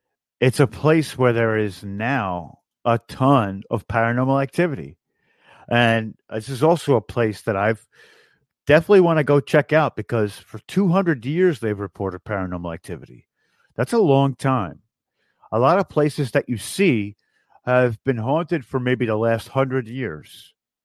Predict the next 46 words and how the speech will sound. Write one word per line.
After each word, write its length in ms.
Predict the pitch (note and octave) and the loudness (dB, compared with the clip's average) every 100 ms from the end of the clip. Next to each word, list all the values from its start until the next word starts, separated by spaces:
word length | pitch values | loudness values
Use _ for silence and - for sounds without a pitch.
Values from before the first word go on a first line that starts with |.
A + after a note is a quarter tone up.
| _ _ _ | _ _ _
residential 640 | C3 C3 C#3+ C#3+ - G#2+ | 0 2 2 0 0 -6
wise, 340 | F2 D2+ C#2 - - | -6 -10 -14 -16 -2
or, 380 | A#2 A2 G#2 - _ | 0 0 -2 -12 _
you 80 | C3 | -10
know, 220 | G#2+ E2 - _ _ _ _ _ _ | -10 -12 -18 _ _ _ _ _ _
'cause 200 | A#2 G#2+ | -4 -2
a 60 | G#2+ | 2
lot 160 | A2 | 2
of 100 | B2+ | 2
them 140 | A#2 A2+ | -2 -2
haven't 320 | B2 C3 - | -2 -2 -4
been 100 | C3 | -6
shut 300 | G#2+ C#3 - | 0 0 2
down 240 | C3 E3+ | 0 0
that 180 | C#3 F#2+ | -2 -4
long, 220 | G2 F#2+ | -4 -6
but, 200 | F#2+ G2+ - - | -6 -8 -8 -10
and 240 | G#2+ A2 | -10 -8
people 280 | D3 D3+ D#3+ | -8 -2 2
have 200 | D3+ G#2 | 2 2
lived 240 | A#2+ D#3+ | 0 0
there. 180 | A#2 F#2+ | 0 -4
So, 300 | - A2+ G#2+ - _ _ _ _ - | -2 -2 -2 -8 _ _ _ _ -2
uh, 120 | B2+ | -2
also 380 | - D#3 D#3 D#3 | 2 2 4 4
we 100 | D3 | 6
have 140 | C3+ B2+ | 4 2
to 100 | B2+ | -2
remember 300 | A#2 A#2+ A#2+ | 0 -2 -2
that 120 | G2+ | -2
a 60 | |
lot 220 | G2+ G#2+ G#2+ | 0 0 0
of 40 | |
the 100 | G2+ | -2
reports 580 | G2 F#2+ A2+ G#2+ G2 - | -4 -6 -2 -2 -2 -6
of 180 | F2 D#2 - | -6 -6 -2
paranormal 380 | A2 G2 F#2+ | -2 0 -4
activity 340 | F2 C3+ C3+ C3+ | 0 2 2 0
go 260 | A2+ F#2+ | -2 -2
unspoken 520 | F#2+ - - D3+ C#3+ C#3+ | -2 -6 2 2 4 0
of 80 | |
for 120 | A2+ G#2+ | 2 -2
a 40 | |
very 240 | G#2+ G#2+ | 0 -2
long 180 | G2+ F#2 - | -2 -6 -4
time. 360 | B2+ A#2+ A#2 | -2 -2 -6